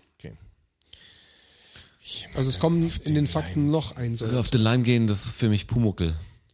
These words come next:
Speaker 3: Also,
Speaker 2: Hab ich auch gedacht.
Speaker 3: weil dann doch sichtbar wird, oder? Warum
Speaker 2: Ja.
Speaker 3: wird denn der Pumuckl sichtbar? Weil er gefangen wurde? Oder
Speaker 2: Weil er gefangen
Speaker 3: warum?
Speaker 2: wurde.
Speaker 3: Okay.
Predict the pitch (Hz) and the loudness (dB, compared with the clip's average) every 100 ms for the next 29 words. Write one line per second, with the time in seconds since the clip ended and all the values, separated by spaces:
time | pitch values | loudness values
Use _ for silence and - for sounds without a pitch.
0 | _ _ 92 90 95 185 117 190 - 123 | _ _ -6 0 2 2 4 2 2 2
1 | 117 87 95 87 85 82 - _ _ _ | 0 0 -2 -2 -4 -8 -18 _ _ _
2 | - 87 - - 113 - 82 73 76 80 | -12 -10 -6 -4 -4 -2 -4 -2 -2 -2
3 | 95 117 117 101 113 135 135 135 135 123 | -4 -4 -4 0 2 4 2 2 2 2
4 | 117 101 123 127 113 107 123 143 113 92 | 2 0 0 0 0 -2 0 0 0 0
5 | 117 139 117 110 - 73 120 120 131 139 | 0 0 -2 -4 -4 -4 -2 -2 0 0
6 | 151 156 135 151 139 127 139 127 120 117 | 0 0 2 4 4 2 2 2 0 -2
7 | 107 - _ _ _ 80 - 58 | -6 -14 _ _ _ -20 -12 -12